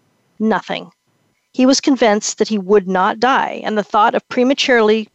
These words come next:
putting pen to paper emotionally rivaled the hideous physical pain he was enduring daily.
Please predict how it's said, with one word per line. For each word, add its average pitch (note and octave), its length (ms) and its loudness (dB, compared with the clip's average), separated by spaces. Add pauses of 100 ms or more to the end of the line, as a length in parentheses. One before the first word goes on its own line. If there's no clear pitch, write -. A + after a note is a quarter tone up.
(180)
putting A#3 180 0
pen G#3 540 0
to - 100 -2
paper G#3+ 540 0
emotionally A3 600 2
rivaled G3+ 460 2
the F#3 80 -2
hideous A#3+ 420 0
physical A#3 400 -2
pain F#3 440 -4 (180)
he A#3 140 0
was G#3+ 160 4
enduring F3+ 420 2
daily. F3 480 -2